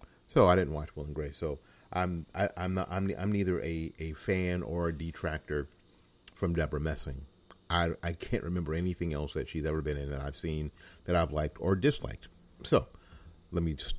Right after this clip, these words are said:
I just don't want, I wanted to start there. I didn't have any preconceived ideas about Deborah Messing. But in any case, uh, like I said in the open, she got on Twitter the other, um, the other day, a couple days ago, and retweeted a sign and liked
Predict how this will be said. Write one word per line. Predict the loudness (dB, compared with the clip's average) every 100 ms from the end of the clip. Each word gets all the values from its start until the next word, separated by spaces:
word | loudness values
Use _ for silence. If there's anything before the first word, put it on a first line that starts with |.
| 0
I | -2
just | -2
don't | -2 -2
want, | -2 -4
I | -2
wanted | 0 0
to | -2
start | 0 0 2
there. | 2 0 -4 -16 -20 -4
I | 0
didn't | 2
have | 2 2
any | 2 0
preconceived | -2 4 6 6 0 -8 -16 -18 -4 -2 2 2 2
ideas | 0 0 0 0
about | -2 -4 -4
Deborah | -4 -4
Messing. | -6 -6 -12 -14 -20 -20 -20 -20 -20 -20 -20 _ _ _ _ -20 _ -20 _ _ _ _ _
But | 8
in | 10
any | 10
case, | 8 6 6 2 0 -6 -10
uh, | -4 -2 0 0
like | 0 4
I | 4
said | 6 4 2 -4
in | 0
the | 2
open, | 4 2 0 -2
she | -4 -2 -2
got | 2 2
on | 2
Twitter | 2 2 2 0
the | 0
other, | -2 -2 -4
um, | -2 -2 0
the | 0
other | 2
day, | 0
a |
couple | 2 2
days | 4 2
ago, | 0 -2 -2 -4
and | -2 0 0
retweeted | 0 2 2 2
a |
sign | -2 -2 -2 -2 -4 -6 -16 -20 -20 -14 -4
and | 0
liked | 2 0 -2